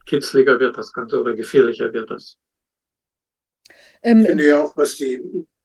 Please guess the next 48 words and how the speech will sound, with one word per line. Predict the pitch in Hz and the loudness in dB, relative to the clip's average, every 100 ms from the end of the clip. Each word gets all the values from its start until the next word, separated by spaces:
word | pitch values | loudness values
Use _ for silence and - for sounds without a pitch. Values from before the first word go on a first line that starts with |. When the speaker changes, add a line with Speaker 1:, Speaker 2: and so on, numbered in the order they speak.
| _ - | _ -16
Speaker 3:
die | 135 | 0
plötzlichen | - 180 170 151 151 | 2 2 0 0 0
Todesfälle | 127 156 143 - 147 143 | 2 0 0 0 2 2
angeht, | 147 143 135 127 - - _ | 2 2 2 -2 -10 -20 _
das | - 139 - - | -4 0 0 4
wäre | 147 147 | 4 6
auch | |
noch | 156 131 | 4 2
wichtig | 143 - 143 | 0 0 -4
zu | - 127 | -2 0
wissen, | 135 139 | 0 -2
ob | 135 | -2
diese, | 143 127 131 123 | -4 0 0 0
wenn | 139 | -2
es | 123 - | -4 -6
um | 147 | 4
Todesfälle | 165 160 - 143 | 4 4 2 2
sich | 127 131 151 | 2 0 2
handelt, | 139 127 | 4 2
ob | 143 | 0
das | 135 120 | -4 0
welche | 135 131 127 | 2 2 0
waren, | 131 131 | 0 0
die | 123 123 117 _ _ _ _ | 2 0 0 _ _ _ _
innerhalb | 131 131 127 131 - | 0 0 0 0 2
der | 135 | 2
ersten | 131 - - 131 | 2 -4 -4 -6
zwei, | 135 135 | -2 -2
drei | 120 123 | 0 0
Wochen | 151 175 175 | 0 2 0
auftraten. | 175 156 - 151 147 147 156 151 | 2 -2 -2 2 2 2 -4 -2
Speaker 1:
Ja, | 139 | 2
ja, | 156 | 2
das | 151 147 165 | 2 0 0
waren | 160 | 0
solche. | 156 147 143 220 - _ _ _ _ _ _ - | 6 6 4 -2 -12 _ _ _ _ _ _ 2
Speaker 3:
Ja. | 135 131 | 4 4
Speaker 1:
Dann | 110 | 2
kommen | 175 196 | -2 0
natürlich | 180 - 165 - | 0 2 2 4
Speaker 3:
Wenn | 143 | 2
da | 151 | 2
Speaker 1:
die | 139 | -2
nächsten | 165 180 - 143 | -2 -4 -6 -2
dazu, | 139 135 202 180 | -2 0 -2 -2
ne, | 117 127 | -2 -6
die | 135 131 | -6 -6
dann | 135 123 | -6 -8